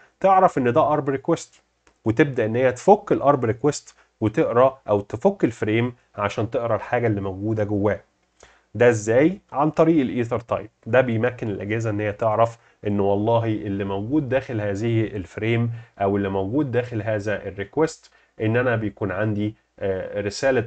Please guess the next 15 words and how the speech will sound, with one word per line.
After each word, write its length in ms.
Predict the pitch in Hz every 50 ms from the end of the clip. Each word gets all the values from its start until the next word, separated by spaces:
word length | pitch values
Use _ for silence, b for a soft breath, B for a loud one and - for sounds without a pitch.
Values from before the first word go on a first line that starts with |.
| - 117
ارب 340 | 117 117 117 113 107 107
بيكون 480 | 107 101 101 92 - - 117 110 104 104
جواها 560 | 101 110 104 104 107 110 107 110 110 107 - - _ _ _
سؤال 560 | - - - 107 - - 113 110 110 107 101
على 380 | 95 90 98 107 110 107 107 - - _ _ _ -
ايه 160 | 135 135 120
هو 220 | 113 120 117 113
التارجت 500 | 104 110 - - 110 107 104 101 90 -
ماك 200 | 107 104 98 -
ادرس 480 | - 101 101 98 95 98 - - - - -
اللي 140 | 101 95 98
انا 100 | 95 92
عايز 220 | 87 95 95 92
اتكلم 380 | 90 - - - 92 90 90 87
معاه. 220 | - - - 90